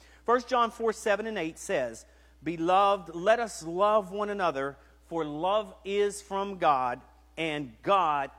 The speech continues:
lo-, for love is from God, and whoever loves has been born of God and knows God. Anyone who does not love does not know God, because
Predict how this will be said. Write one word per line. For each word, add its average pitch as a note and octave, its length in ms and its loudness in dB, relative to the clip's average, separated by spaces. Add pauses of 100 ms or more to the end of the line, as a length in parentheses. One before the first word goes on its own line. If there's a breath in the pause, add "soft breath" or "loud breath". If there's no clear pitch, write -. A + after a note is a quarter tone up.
(200)
lo-, E3+ 400 -4
for F3+ 120 -2
love G#3 280 4
is A3 140 -2
from G#3+ 160 -6
God, D#3 340 2
and D3+ 200 -6
whoever F#3 500 -4
loves E3 460 -2
has C#3 160 -8
been C3 180 -10
born F#3 240 -2
of B2+ 120 -12
God A#2 300 -4 (420 soft breath)
and A3 160 -4
knows C4 240 0
God. - 240 -8 (580 soft breath)
Anyone D4+ 380 2
who C4+ 100 -2
does G#3+ 220 -4
not G#3+ 260 -2
love D3 460 2
does D#3 140 -8
not D#3+ 220 -2
know G3+ 220 2
God, C#3+ 300 0
because F3+ 520 -4